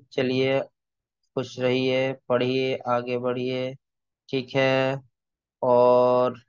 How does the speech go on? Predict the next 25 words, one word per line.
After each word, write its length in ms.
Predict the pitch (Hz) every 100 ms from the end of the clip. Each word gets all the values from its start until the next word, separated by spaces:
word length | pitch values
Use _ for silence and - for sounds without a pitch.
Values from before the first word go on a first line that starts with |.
| _ _ _ _ _ _ 120
और 100 | 139
क्या, 160 | 135 123
अपने 1120 | 120 - _ _ _ _ _ _ _ _ 127
आप 160 | 127 120
को 60 | 135
अपडेट 320 | 127 135 139
करिए, 280 | 147 135 131
टेक्नोलॉजी 580 | 123 117 120 131 127 131
को 100 | 131
आगे 280 | 120 123
लेके 280 | 123 123 123
जाइए, 360 | 123 123 123 123 _ _ _ -
आप 240 | 127 120 123
इम्प्रूव 760 | 127 120 _ 139 120 131 120
करेंगे 280 | 120 123 123
तो 100 | 123
देश 260 | 120 117 120
भी 140 | 120
improve 400 | 117 117 123 120
करेगा 420 | - 117 110 113 117 _ _ _ _ _ _ _ _ _ -
और 160 | 156 156
कर 180 | 143
भी 160 | 139 151
रहा 300 | 135 120 120
है। 160 | 123